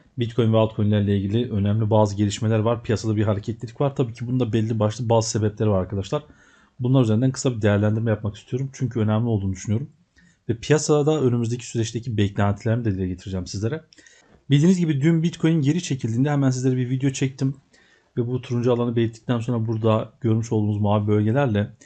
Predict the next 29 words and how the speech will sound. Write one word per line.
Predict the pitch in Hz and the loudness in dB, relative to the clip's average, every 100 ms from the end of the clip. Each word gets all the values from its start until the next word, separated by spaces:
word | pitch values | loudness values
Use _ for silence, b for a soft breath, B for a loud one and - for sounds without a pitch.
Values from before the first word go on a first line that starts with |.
| b b - | b b -4
özellikle | 110 120 131 | 0 0 -2
de | 117 110 | -4 0
bu | 117 | 2
alanlarda | 107 104 104 104 123 131 - - | 2 2 0 0 -2 -4 -6 -8
çok | - 123 - | -4 -4 -4
yüklü | 101 - 113 | -8 -6 0
balina | 104 113 117 | 2 2 2
alımlarla | 104 98 107 110 | 0 0 0 0
ilgili | 98 107 143 - b b b b | -2 -4 -6 -10 b b b b
bilgi | 120 123 127 | -4 0 2
olduğunu | 120 110 | 4 2
sizlerle | 104 104 104 98 | 0 2 2 2
paylaştım. | - 98 98 95 147 | 0 0 0 -2 -2
Ve | 143 107 | -2 2
B | 113 117 | 2 2
T | 143 | 0
C'yi | 135 131 | 0 2
bu | 131 | 2
alanlarda | 123 117 107 98 92 | 2 2 0 0 -2
toplayıp | - 143 - 151 - _ _ b b b - | 0 0 0 -4 -6 _ _ b b b -6
doksan | 113 - 151 | -4 -4 -6
sekiz | 139 123 143 120 | -6 -6 -6 -4
bin | |
alanına | 127 131 113 104 | -4 -2 0 -2
kadar | 101 127 143 - | -2 -2 -2 -4
taşıyacağımı | 123 117 113 117 107 | -4 -2 0 0 0
belirttim. | 95 98 156 139 | -2 -4 -4 -4
Ve | 123 | -2
bunu | 123 143 | 2 0